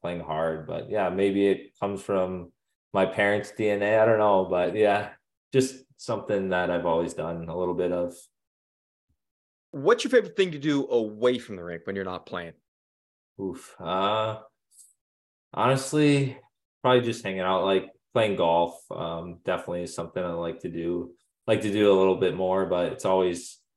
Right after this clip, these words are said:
Speaker 1: good to step away from the rink, uh, enjoy the beautiful weather, and always, uh, play around the golf here and there.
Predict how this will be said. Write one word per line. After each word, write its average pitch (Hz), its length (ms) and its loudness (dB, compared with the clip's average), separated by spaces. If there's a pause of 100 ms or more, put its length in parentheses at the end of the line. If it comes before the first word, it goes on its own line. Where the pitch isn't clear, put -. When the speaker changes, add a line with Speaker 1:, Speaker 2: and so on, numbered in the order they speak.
(180)
Speaker 1:
good 98 160 2
to 95 60 -4
step 92 280 -2
away 92 240 2
from 90 220 -8
the 82 120 -6
rink, 87 400 -4
uh, 82 400 -4
enjoy 87 600 0
the 87 80 -4
beautiful 90 460 0
weather, 87 400 -2
and 87 260 -8 (560)
always, 90 380 0
uh, 85 220 0
play 92 240 -2
around 85 240 -2
the 87 80 -8
golf 82 360 -4
here 87 140 -6
and 85 140 -8
there. 87 300 -10